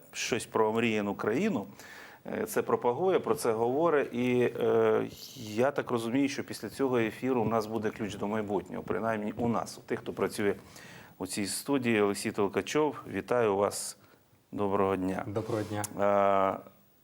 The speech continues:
Speaker 1: омріяна Україна, і, до речі, дуже символічно, в той час, коли ми проводимо цей ефір,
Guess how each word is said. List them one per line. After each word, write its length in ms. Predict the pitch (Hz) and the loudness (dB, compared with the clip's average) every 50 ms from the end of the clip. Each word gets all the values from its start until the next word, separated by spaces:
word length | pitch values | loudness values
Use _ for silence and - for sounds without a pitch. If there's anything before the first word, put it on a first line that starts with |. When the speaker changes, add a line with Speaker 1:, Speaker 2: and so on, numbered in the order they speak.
| _ - | _ -2
Speaker 1:
омріяна 500 | - 110 123 139 135 127 120 120 117 113 | 0 2 4 4 4 4 4 4 4 4
Україна, 720 | 107 98 - 107 107 117 135 156 170 156 151 143 143 139 - - - - - - - - _ _ - - | 4 2 2 2 4 4 4 4 4 4 4 2 2 -2 -6 -14 -20 -20 -20 -20 -20 -20 _ _ -12 -6
і, 160 | - 104 107 | -2 0 2
до 140 | 104 113 117 | 2 4 4
речі, 260 | 120 123 113 - - | 4 2 2 0 -4
дуже 260 | 98 107 127 135 139 123 | -2 -2 0 0 0 0
символічно, 760 | 127 143 131 127 131 120 104 104 - - - 107 98 95 | 0 2 2 4 4 2 2 0 -4 -4 -4 -2 -2 -2
в 60 | 95 95 | -2 -4
той 260 | - 107 117 120 120 | -2 0 0 0 0
час, 380 | 120 - - - 107 - - | -2 -4 -2 0 0 0 0
коли 220 | - - 101 98 98 | -2 -4 -2 -2 0
ми 120 | 95 92 | -2 -2
проводимо 460 | - 110 107 104 104 95 98 95 92 | 0 0 2 2 2 2 2 0 -2
цей 300 | 90 - - 104 101 95 | -2 -2 -2 0 0 0
ефір, 340 | 92 92 - 131 143 160 160 | -2 -4 -2 -2 0 0 -2